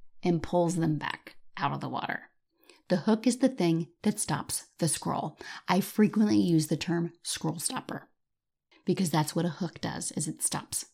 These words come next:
the scroll. You are competing for eyes and ears in a crowded market. You can't just say, "Hey guys, how you doing? I'm just gonna drop in here."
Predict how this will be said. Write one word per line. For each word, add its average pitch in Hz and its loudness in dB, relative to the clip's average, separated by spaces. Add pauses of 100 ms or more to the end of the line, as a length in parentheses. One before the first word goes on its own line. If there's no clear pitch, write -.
the - -6
scroll. - -6 (460)
You 170 6
are 185 2
competing 185 4
for - -4
eyes 170 2
and 196 6
ears 190 4
in 165 6
a 156 2
crowded 165 2
market. 147 -2 (960)
You 202 6
can't 208 4
just 220 4
say, 202 4 (300)
"Hey 247 6
guys, 233 2
how 185 -4
you 220 4
doing? 220 6
I'm 180 2
just 160 -2
gonna 208 2
drop 190 0
in 226 8
here." 208 2